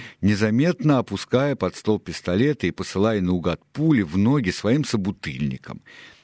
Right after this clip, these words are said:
Дня за два, за три до встречи с кораблем Мейнарда у капитана как раз проходила очередная попойка, и Израэл Хэндс, сидевший напротив Черной Бороды,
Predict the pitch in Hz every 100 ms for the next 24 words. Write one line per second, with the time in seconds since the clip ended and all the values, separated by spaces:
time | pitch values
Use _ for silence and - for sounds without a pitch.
0 | _ 85 98 139 139 107 139 135 104 101
1 | 120 98 98 123 92 - 76 71 87 82
2 | - 98 85 78 87 82 87 123 131 131
3 | 151 170 143 135 127 - - - 104 131
4 | - 170 160 139 113 131 123 98 - 98
5 | 98 87 80 90 87 90 95 135 - 185
6 | 170 117 - - - - 123 143 117 113
7 | 104 - 143 165 170 - 107 95 98 -
8 | 87 85 95 85 - 95 85 80 71 82
9 | 85 113